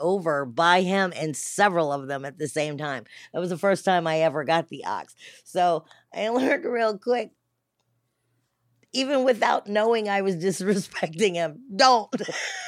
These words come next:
<laughs> That's why I'm laughing at this, 'cause I'm remembering, you know, what happened to me. <laughs> The ox or the bull totem also supports learning, joint efforts,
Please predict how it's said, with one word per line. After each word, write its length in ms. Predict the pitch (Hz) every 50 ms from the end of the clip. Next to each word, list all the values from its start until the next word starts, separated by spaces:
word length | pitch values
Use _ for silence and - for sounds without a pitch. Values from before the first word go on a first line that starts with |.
| - -
<laughs> 1800 | - - - - - - - - - - - - - - - - - - - - - - - - - - - - - 285 247 226 - - - - -
That's 240 | - 254 262 240 196
why 260 | 240 233 247 240 233
I'm 120 | 220 214 214
laughing 360 | 226 233 240 214 233 226 214
at 120 | 202 185 175
this, 160 | 196 185 -
'cause 160 | - 196 175
I'm 160 | 196 190 185
remembering, 680 | 190 185 185 180 185 196 208 202 202 196 190 190 180 175 - - - - - -
you 120 | - 185 190
know, 100 | 180 165
what 160 | 160 160 156
happened 280 | 170 170 160 156 151 151
to 40 | 151
me. 240 | 156 156 143 - - - -
<laughs> 120 | - - -
The 640 | 202 151 139 294 294 240 208 185 156 - 262 240 220 -
ox 440 | 170 208 220 - 359 - - - - - - - - - -
or 100 | 214 214
the 120 | 190 202
bull 320 | 175 151 185 196 196 196 180
totem 580 | - - 185 170 160 151 147 147 147 143 139 _ _ _ _ _ _ _ _ _ _ _ _ _ _ _ _ _ - - _ _ _ -
also 600 | 135 156 165 160 - 208 196 196 202 202 202 196 - - - - - -
supports 760 | - - - 196 170 - - - 160 147 147 147 127 - - _ _
learning, 520 | - 135 151 156 156 147 127 110 101 - - _ - - - _ _ -
joint 380 | 110 139 180 190 220 233 240 - _ _ _ _ _ -
efforts, 520 | 170 165 - - 170 165 160 - - -